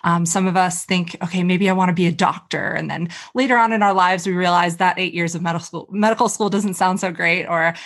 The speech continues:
"Okay, maybe I wanna do, uh, you know, another career, another career pa-, career path that would lead me down that road."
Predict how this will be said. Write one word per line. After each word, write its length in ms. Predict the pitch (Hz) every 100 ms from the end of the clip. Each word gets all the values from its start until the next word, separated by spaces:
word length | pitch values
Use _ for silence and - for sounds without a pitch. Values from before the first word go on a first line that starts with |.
| - -
"Okay, 300 | 208 226 202
maybe 260 | 202 208
I 60 | 202
wanna 260 | 196 190 190
do, 880 | 170 - 214 196 196 196 196 185
uh, 400 | - 170 180 170 170 170 - -
you 80 | -
know, 100 | 190
another 300 | 196 254 247
career, 480 | - 220 185 170 160
another 260 | 165 214 196
career 260 | - 185
pa-, 220 | 165 190 - -
career 240 | 196 208
path 320 | 190 185 180
that 140 | - 160
would 140 | 175
lead 240 | 180 190 170
me 140 | 175
down 260 | 165 156 151
that 180 | 151
road." 340 | 156 151 160